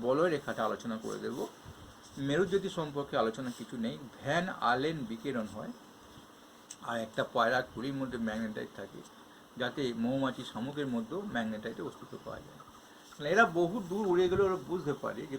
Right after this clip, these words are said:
কোন জায়গা ওদের বাসস্থান। এটা কিন্তু পায়রারা, পায়রা বুঝতে পারে।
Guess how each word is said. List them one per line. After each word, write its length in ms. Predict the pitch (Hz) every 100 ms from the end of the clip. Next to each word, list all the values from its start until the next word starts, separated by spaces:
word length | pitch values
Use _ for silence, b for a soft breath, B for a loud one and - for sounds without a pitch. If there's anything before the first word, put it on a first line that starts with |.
| -
কোন 240 | 123 127
জায়গা 260 | 117 110 123
ওদের 140 | 80 85
বাসস্থান। 580 | 98 - - - 107 107 - - - -
এটা 140 | 120 147
কিন্তু 360 | 180 190 190 226 -
পায়রারা, 540 | 110 110 110 107 117 -
পায়রা 280 | 117 131 120
বুঝতে 320 | 107 107 117
পারে। 240 | 110 107